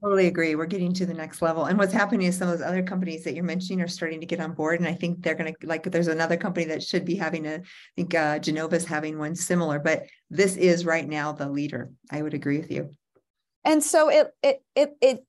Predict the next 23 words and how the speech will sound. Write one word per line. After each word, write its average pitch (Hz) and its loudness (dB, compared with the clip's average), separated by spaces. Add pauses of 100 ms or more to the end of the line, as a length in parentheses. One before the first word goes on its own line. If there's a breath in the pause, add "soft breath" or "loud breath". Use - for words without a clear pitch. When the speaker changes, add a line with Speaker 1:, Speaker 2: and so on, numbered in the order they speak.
Speaker 2:
it's 220 -2
good 294 4
at 339 2
what 247 6
it's 226 2
good 214 2
at, 262 2
and 240 -4
it's 196 -10
not 196 -2
what 208 0
it's - -8
not 170 -6
good 170 4
Speaker 1:
Yeah, 151 2
Speaker 2:
at. - -8
So 233 6
Speaker 1:
yeah. 220 6
Speaker 2:
it's 220 0
not 262 4
great 240 6
at - 0
pathogens. 190 -2